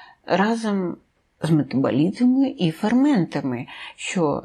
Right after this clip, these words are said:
його синтезують і руйнують, тобто з глікогенсинтазою і глікогенфосфорилазою. От як в такій ситуації у-, уникнути холостих циклів,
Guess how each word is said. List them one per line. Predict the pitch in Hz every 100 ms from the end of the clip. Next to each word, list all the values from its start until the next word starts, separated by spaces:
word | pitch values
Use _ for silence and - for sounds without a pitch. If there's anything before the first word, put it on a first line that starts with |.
| -
його | 151 151 160
синтезують | 147 - 165 147 143 175 220 311 320 - - - _ _
і | 214 226 - -
руйнують, | 185 175 131 120 101 - - - -
тобто | - 254 - 170
з |
глікогенсинтазою | 156 156 147 156 147 127 127 143 - - 240 277 269 269 262 - - - _
і | 254
глікогенфосфорилазою. | 269 214 180 - 160 170 175 165 160 - 147 135 117 - 127 82 - - _ _ - - - -
От | 220 -
як | 240 220 -
в | -
такій | 160 160 180
ситуації | 160 - 135 160 190 320 320 - 139 - - - - - - _ _ _ -
у-, | 156 107 98 -
уникнути | 185 214 233 285 - 240 233 220 214 202 - 117 117
холостих | - 208 196 - - 220 -
циклів, | - 202 - - - -